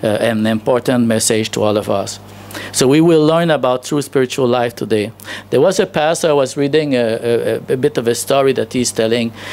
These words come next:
He went to, um, a, a old church. He was invited to, to preach.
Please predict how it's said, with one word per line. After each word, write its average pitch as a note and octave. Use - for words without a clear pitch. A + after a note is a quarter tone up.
He B2
went F#3+
to, D3
um, B2+
a, B2+
a B2+
old D#3+
church. E3
He C#3+
was C#3
invited C#3
to, A#2+
to A2+
preach. C#3